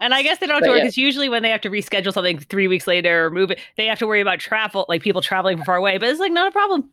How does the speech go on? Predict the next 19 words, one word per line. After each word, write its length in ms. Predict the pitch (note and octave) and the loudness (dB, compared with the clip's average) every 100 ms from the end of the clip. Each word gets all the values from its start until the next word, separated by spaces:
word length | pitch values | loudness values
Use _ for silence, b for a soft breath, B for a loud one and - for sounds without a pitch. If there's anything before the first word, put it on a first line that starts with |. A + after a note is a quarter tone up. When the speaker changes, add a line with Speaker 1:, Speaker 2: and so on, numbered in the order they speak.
| - | -8
Speaker 1:
not 240 | F#3+ G#3+ | -2 0
a 40 | A#3 | 0
problem. 320 | C#4+ C4+ A3+ | 0 2 2
Speaker 2:
That's 140 | C4 | 2
right, 180 | D#4+ C4+ A#3 E4+ | 2 2 0 0
exactly. 360 | C#4+ D4+ G4+ A3+ | 2 2 0 0
Speaker 1:
<laughs> 40 | |
Speaker 2:
I 40 | |
mean, 100 | B3 | 0
that's 240 | C4+ C#4 C#4+ | 2 2 2
the, 160 | D4 - _ _ | 0 0 _ _
that's 160 | D4 C#4 | 0 2
the 100 | B3+ | 0
bo-, 300 | - A3+ - | 2 2 2
one 160 | A3+ | 0
of 40 | A3+ | 0
the 80 | G3+ | 2
bonuses, 640 | F#3+ G3+ G#3 F#3 E3+ D#3+ | 2 4 2 0 -2 0
like, 200 | E3+ | 0